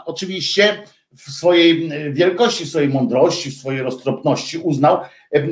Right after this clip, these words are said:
że wie lepiej od Boga, tak? E, bo, e,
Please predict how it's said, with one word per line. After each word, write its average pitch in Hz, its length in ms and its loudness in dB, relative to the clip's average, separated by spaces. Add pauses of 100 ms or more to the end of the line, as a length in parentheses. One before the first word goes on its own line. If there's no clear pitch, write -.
że 175 320 2
wie 180 220 4
lepiej 208 340 4
od 139 160 2
Boga, 110 280 4
tak? - 400 2
E, 151 120 0
bo, 156 360 4 (260)
e, 143 140 4